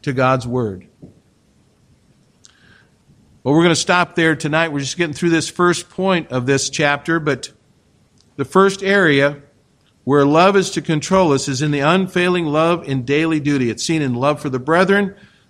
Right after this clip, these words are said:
love towards strangers, love for those who suffer, love for your spouse, love without covetousness, and love towards spiritual leaders.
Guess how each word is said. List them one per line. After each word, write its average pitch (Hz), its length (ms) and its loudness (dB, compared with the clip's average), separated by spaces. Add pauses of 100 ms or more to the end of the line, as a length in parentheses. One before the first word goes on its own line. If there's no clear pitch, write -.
(140)
love 123 260 -4
towards 139 320 -4
strangers, 190 720 2 (340)
love 151 260 2
for 151 120 -4
those 139 240 0
who 139 120 -6
suffer, 202 520 0
love 147 320 2
for 143 140 -2
your 131 160 0
spouse, 185 680 0 (320)
love 185 320 2
without 180 380 0
covetousness, 190 1000 -2 (680)
and 120 120 -6
love 156 340 2
towards 139 300 -4
spiritual 135 680 -4 (320)
leaders. 110 600 -8